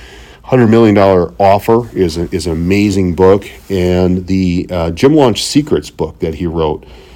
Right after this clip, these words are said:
is loaded with amazing content, and I think gym launch dot com has also got some really good freebies, um, to look at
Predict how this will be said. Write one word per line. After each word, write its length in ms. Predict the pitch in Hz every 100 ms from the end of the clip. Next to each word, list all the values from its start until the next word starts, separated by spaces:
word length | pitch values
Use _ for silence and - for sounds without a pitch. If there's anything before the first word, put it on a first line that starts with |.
| - - - -
is 180 | 98 98
loaded 800 | 95 98 117 123 123 110 92 -
with 380 | 95 90 92 -
amazing 440 | 92 92 82 82
content, 580 | - 80 69 73 69 78
and 100 | -
I 80 | 80
think 260 | 78 95 82
gym 240 | 92 90
launch 320 | 87 85 80
dot 220 | 87 80
com 220 | - 76 76
has 100 | 76
also 260 | 80 85
got 240 | 80 76 78
some 320 | 78 80 80
really 340 | 87 78 78 - -
good 160 | 92 80
freebies, 760 | - 87 80 78 78 - -
um, 540 | 85 80 78 76 73 76 - _ _ - _ _ - -
to 100 | -
look 200 | 110 98
at 280 | 101 90 87